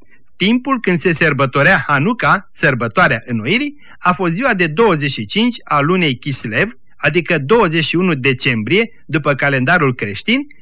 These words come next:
și ținea opt zile. Se mai numea și sărbătoarea luminilor, pentru că în toate casele se aprindeau lumini. Ce este această sărbătoare? După căderea Imperiului Babilonian, a urmat Imperiul Persan.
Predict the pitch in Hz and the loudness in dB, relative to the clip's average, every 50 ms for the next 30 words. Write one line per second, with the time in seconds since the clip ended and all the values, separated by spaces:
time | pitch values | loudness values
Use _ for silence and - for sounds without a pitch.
0 | - - - - 269 247 - - 214 202 226 247 254 - - - - 220 214 214 | -20 -12 -6 -4 -4 -4 -2 -2 -2 2 4 2 2 2 -2 -4 -2 -2 -2 -2
1 | - - - 156 143 135 175 143 95 87 - - - - - - - - - - | -6 -14 -10 -6 -2 0 0 -2 -2 -6 -14 -18 -20 -20 -20 -20 -20 -20 -20 -20
2 | - - - - 160 156 151 143 139 143 151 180 202 185 - - 175 214 220 - | -20 -12 -2 -2 0 2 2 2 2 2 2 4 4 2 4 2 0 0 0 -4
3 | - - - 170 - 123 131 127 - 143 123 120 117 123 147 180 226 269 262 190 | -8 -2 0 0 0 0 -2 0 0 0 0 2 0 0 0 0 2 2 2 2
4 | 131 110 98 90 87 - - - 160 165 151 139 143 127 - 139 127 120 - 190 | 0 -2 -4 -8 -14 -14 -6 -2 0 0 0 0 -2 -4 -2 -2 -2 0 2 2
5 | 185 139 - 113 - - 170 165 - 214 196 185 170 135 151 127 113 117 113 110 | 2 2 0 -4 0 0 0 0 0 0 0 0 2 0 -2 -2 -2 -4 -4 -4
6 | 110 113 143 143 127 117 123 117 123 113 90 76 - - - - - - - - | 0 2 2 2 2 2 0 0 0 -2 -2 -6 -14 -20 -20 -20 -20 -20 -20 -20
7 | - - - - - - - - - - - - - - - - - 370 359 320 | -20 -20 -20 -20 -20 -20 -20 -20 -20 -20 -20 -20 -20 -12 -6 -2 0 0 0 0
8 | - - 254 220 - 240 226 - - 233 196 - 220 202 175 180 185 151 180 135 | -2 -4 -4 -2 0 -2 -2 0 0 -2 2 2 2 2 4 2 2 4 2 2
9 | 117 98 - - - - - - - - - - - - - - - - - - | 2 0 -4 -14 -18 -20 -20 -20 -20 -20 -20 -20 -20 -20 -20 -20 -20 -20 -20 -12
10 | - 165 - 339 - - 175 147 - 151 139 131 156 175 165 143 135 123 110 - | -4 0 0 0 2 0 -2 0 2 0 2 2 2 0 2 2 2 0 0 0
11 | 156 160 147 139 127 120 127 113 107 131 139 123 127 120 117 110 101 101 107 139 | 0 0 2 0 2 0 0 2 2 2 2 2 2 0 0 -2 -2 -2 0 0
12 | 196 247 247 - - - - - 180 190 175 160 156 175 220 226 - 185 156 135 | 0 0 0 -6 -18 -16 -6 0 2 2 2 2 2 2 0 2 2 0 -2 2
13 | - 175 170 160 156 143 127 - 143 135 120 - - - 92 78 | 2 2 2 4 2 0 0 2 0 0 0 0 -4 -6 -6 -6